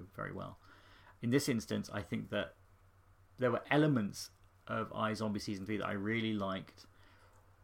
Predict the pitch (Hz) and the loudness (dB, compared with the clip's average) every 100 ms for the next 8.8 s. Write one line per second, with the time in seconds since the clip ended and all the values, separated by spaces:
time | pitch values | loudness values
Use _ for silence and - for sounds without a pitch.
0 | - 110 107 107 101 - 156 151 139 - | -4 0 0 0 -2 6 8 8 6 -2
1 | 127 - 113 110 101 - 113 101 98 98 | -4 -2 -4 -4 -6 -4 -4 -2 -2 -2
2 | 92 107 143 160 - - - - - - | -2 -2 -4 -8 -18 -20 -20 -20 -20 0
3 | 127 117 113 - 131 113 - - - - | 6 8 6 4 4 4 2 -8 -10 -2
4 | - 123 117 - - - - - 139 131 | 4 6 6 0 -8 -12 -14 -2 0 2
5 | 131 120 110 110 - 123 127 156 151 - | 2 2 0 -4 -2 -2 -2 -4 -2 0
6 | 117 101 107 101 95 95 - - - - | 2 4 2 2 0 -6 -16 -20 -20 -20
7 | - - 127 - - 107 - 104 95 - | -14 -6 -6 -4 -4 -6 -6 -8 -8 -8
8 | 113 104 101 107 92 95 95 92 | -6 -4 -4 -6 -6 -6 -8 -10